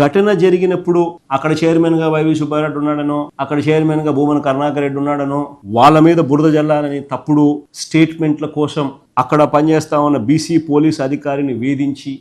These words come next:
వెంటాడి, బెదిరించి, చివరకు ఆయన చనిపోయేలా చేసి, దాన్ని కూడా వక్రీకరిస్తూ ఆ మరణానికి ఎవరో కారణమంటూ ఎల్లో మీడియా చేత ఫేక్ కథనాలు రాయించడం ఎంత మటుకు ధర్మం అని అడుగుతా ఉన్నా.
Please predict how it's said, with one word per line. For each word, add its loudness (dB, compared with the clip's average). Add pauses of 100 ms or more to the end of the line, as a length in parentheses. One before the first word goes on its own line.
వెంటాడి, 4
బెదిరించి, 2 (120)
చివరకు 2
ఆయన 2
చనిపోయేలా 2 (120)
చేసి, -2
దాన్ని 4
కూడా 6
వక్రీకరిస్తూ 0
ఆ 6
మరణానికి 0
ఎవరో 0
కారణమంటూ -2
ఎల్లో 2
మీడియా 0
చేత -2 (220)
ఫేక్ 4
కథనాలు -6
రాయించడం -8
ఎంత -10
మటుకు -8
ధర్మం -6
అని -16
అడుగుతా -18
ఉన్నా. -20